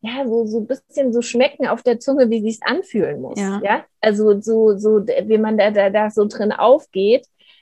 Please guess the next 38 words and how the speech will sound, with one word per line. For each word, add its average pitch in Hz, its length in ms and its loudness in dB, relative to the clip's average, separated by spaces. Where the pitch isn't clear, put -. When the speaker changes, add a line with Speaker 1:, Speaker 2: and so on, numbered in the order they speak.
Speaker 1:
Ähm, 208 520 2
ich - 120 -2
hab - 140 0
das 233 140 -6
manchmal 233 380 -6
vielleicht, 220 280 -4
wenn 220 120 -4
man 214 100 -2
ein 220 80 -4
gutes 247 300 -6
Buch - 260 -10
liest 294 340 0
und 240 80 0
da 220 120 -2
so 220 120 -4
drin 220 200 -4
ist 220 120 -6
oder 214 220 0
Musik 226 680 0
hört, 175 320 2
das 208 260 -14
einen 214 180 0
so 214 80 2
erinnert, 240 540 2
ja? 202 200 0
Also 214 200 -2
Speaker 2:
Mhm. 196 60 0
Speaker 1:
sowas, 247 340 2
was 240 220 -8
tief - 320 2
ist. - 340 -6
Und, 240 260 2
ähm, 233 380 0
die 233 120 -2
beiden 233 400 0
machen 233 300 -4
zusammen 208 500 -2
Musik, 220 600 0